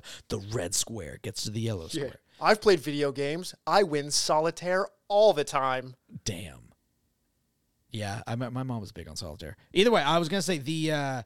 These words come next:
Speaker 1: this actually, I, w-, I, now I'm, when I watched the episode, I wasn't sure if my topic was gonna be related to the episode.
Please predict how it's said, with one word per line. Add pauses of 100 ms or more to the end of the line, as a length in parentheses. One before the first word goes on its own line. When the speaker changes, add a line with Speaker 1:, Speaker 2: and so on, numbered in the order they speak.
(260)
Speaker 1:
this
actually,
I,
w-,
I,
now
I'm, (480)
when
I
watched
the
episode,
I
wasn't
sure
if
my
topic
was
gonna
be
related
to
the
episode.